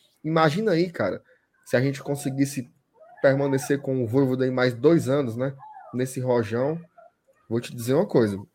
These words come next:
é muito, muito boa, assim, essa, essa, essa perspectiva, né? E o mais importante,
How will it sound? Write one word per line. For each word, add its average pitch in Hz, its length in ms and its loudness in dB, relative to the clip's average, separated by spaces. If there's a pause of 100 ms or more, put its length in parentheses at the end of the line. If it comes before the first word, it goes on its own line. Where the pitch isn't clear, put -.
(220)
é 107 140 -2
muito, 127 500 2
muito 170 420 -2
boa, 165 340 6
assim, 165 200 -2
essa, 135 420 0 (640)
essa, 120 360 0
essa 110 760 2 (240)
perspectiva, 160 840 0
né? 151 260 -2 (640)
E 233 100 0
o 247 60 4
mais 233 200 4
importante, 233 640 0